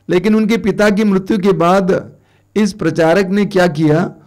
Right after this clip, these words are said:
इस प्रचारक ने एक दूसरा वहाँ पर बोर्ड लगा के रखा। वहाँ पे क्या लिखा हुआ था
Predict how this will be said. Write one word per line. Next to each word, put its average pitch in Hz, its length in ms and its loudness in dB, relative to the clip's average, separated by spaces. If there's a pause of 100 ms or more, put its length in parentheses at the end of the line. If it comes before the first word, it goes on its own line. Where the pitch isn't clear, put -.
(180)
इस 190 100 -2
प्रचारक 180 640 0
ने 208 340 0
एक 185 280 0
दूसरा 185 840 -2 (460)
वहाँ 165 340 -2
पर 175 120 2
बोर्ड 165 320 2
लगा 147 300 2
के 147 140 0
रखा। 123 300 -4
वहाँ 135 280 -2
पे 196 120 0
क्या 190 120 0
लिखा 196 220 0
हुआ 170 220 2
था 165 420 -4